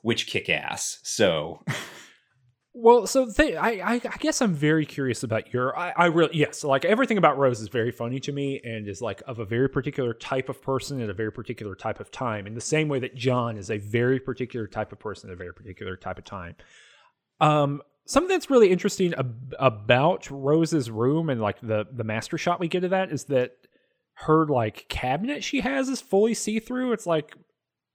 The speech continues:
Speaker 2: uh, Hussey forgot to draw it, <laughs>
Speaker 1: Yeah.
Speaker 2: which is funny. Um,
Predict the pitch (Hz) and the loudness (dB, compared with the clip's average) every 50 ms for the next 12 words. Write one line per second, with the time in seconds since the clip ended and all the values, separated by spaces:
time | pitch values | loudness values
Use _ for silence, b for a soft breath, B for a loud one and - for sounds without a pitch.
0 | _ _ _ _ _ _ _ _ _ _ - 127 127 123 101 101 110 113 - _ | _ _ _ _ _ _ _ _ _ _ -2 0 0 0 0 -2 -6 -10 -12 _
1 | - - - 151 - 170 165 - 131 117 - - - - 117 95 - - - 127 | -8 -6 -6 -2 -2 -2 -2 -2 -4 -2 -2 -2 0 -2 -6 -6 -10 -16 -10 -4
2 | 139 127 131 156 185 240 - - _ - 180 175 123 107 202 185 - - 196 170 | -2 0 2 2 2 0 -2 -6 _ -2 2 4 4 4 4 2 0 -2 -4 -8
3 | - - 196 202 226 262 269 254 B B B B B B B B B B _ 147 | -6 -6 -6 -6 -4 -6 -8 -10 B B B B B B B B B B _ 0
4 | 143 147 143 147 - - - 185 180 - - 208 196 175 170 | 2 4 6 4 6 6 6 6 6 8 6 4 2 2 -2